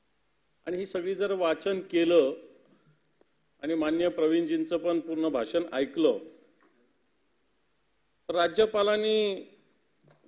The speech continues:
किंवा त्यांच्या राज्यांनी संकल्प अनेक केलेले आहेत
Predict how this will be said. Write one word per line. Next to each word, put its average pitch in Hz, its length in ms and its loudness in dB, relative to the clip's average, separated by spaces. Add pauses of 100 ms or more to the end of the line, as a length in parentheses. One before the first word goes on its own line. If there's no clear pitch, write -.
(160)
किंवा 175 160 4
त्यांच्या 185 400 4
राज्यांनी 180 460 2
संकल्प 180 680 2
अनेक 175 500 2
केलेले 175 320 0
आहेत 147 320 0